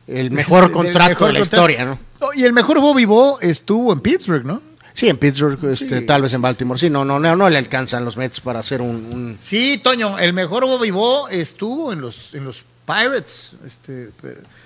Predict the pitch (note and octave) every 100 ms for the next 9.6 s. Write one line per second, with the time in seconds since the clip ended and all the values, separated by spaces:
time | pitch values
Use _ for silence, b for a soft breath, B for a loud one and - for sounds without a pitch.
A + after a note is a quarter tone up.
0 | b b b - A3 G3+ G#3+ G3 A#3 A#3
1 | G3 A#3+ - - - - - G#3+ F3+ F3+
2 | G3 - E3 F#3 F3 - E3+ F3 E3 G#3
3 | G#3+ F#3+ G3+ G#3 G#3 G3+ F#3+ F3 G3 F#3+
4 | G#3+ A3 G3+ F#3 F#3+ G3 G#3 G#3 G#3 B3
5 | C#4+ - - - A3+ G3+ E3 - - b
6 | _ - C3 B2 C#3 F#3 F#3 E3 A3 -
7 | D#3+ - D3+ D3+ D3 C3+ C3+ C3+ C#3 C#3+
8 | C#3+ C3 A#2+ G#2+ C#3 C3+ G#2 A#2 - A2
9 | A2 - A#2 A2+ G#2